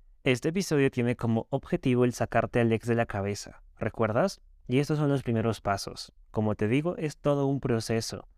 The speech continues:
pero para enfrentar nuestras emociones tenemos que hacernos conscientes de ellas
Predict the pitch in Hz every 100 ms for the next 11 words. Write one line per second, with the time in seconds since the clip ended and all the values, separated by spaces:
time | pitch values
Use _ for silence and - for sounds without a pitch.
0 | - - - 110 110 107 104 101 - 104
1 | 110 110 120 - 113 104 104 131 156 -
2 | 113 113 - 104 104 110 - 104 101 107
3 | 110 110 107 110 175 -